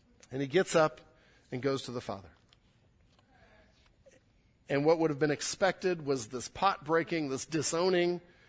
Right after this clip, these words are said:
the father that's angry, the father that is punishing. And in verse twenty, we see the pursuit. We see the searching. We've seen the loss. Now we see the searching.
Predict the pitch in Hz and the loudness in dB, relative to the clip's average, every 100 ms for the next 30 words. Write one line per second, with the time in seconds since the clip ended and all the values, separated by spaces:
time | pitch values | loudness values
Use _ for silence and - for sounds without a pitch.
0 | - _ _ 123 - 190 175 175 139 131 | -20 _ _ -10 2 4 6 4 2 -4
1 | - 190 202 170 180 175 180 - _ _ | 0 4 4 4 4 4 2 -8 _ _
2 | _ _ _ - 135 - 175 165 156 143 | _ _ _ -8 -2 4 4 4 2 2
3 | 143 147 135 - - 196 196 - 180 175 | 0 0 -6 -6 4 6 6 4 4 4
4 | 175 - - _ _ _ _ _ _ - | 2 -6 -20 _ _ _ _ _ _ -20
5 | - _ - _ _ _ _ _ - 131 | -20 _ -20 _ _ _ _ _ -6 -6
6 | 127 156 - - 190 156 127 127 - _ | 0 -2 -2 -4 0 0 -2 -6 -12 _
7 | _ _ _ _ _ - 123 - 156 139 | _ _ _ _ _ -8 -6 -2 -2 -4
8 | 110 127 113 - - 95 - - _ 127 | -6 -10 -8 -8 -8 -10 -14 -20 _ -12
9 | 113 - 139 123 - 147 131 104 104 113 | -8 -4 -4 -4 -2 -2 -2 -8 -8 -6
10 | - 160 180 190 147 131 131 - 135 143 | -4 0 0 2 2 2 0 -4 -4 -4
11 | 147 - 139 139 - 110 - 101 | -6 -6 -8 -10 -8 -8 -10 -14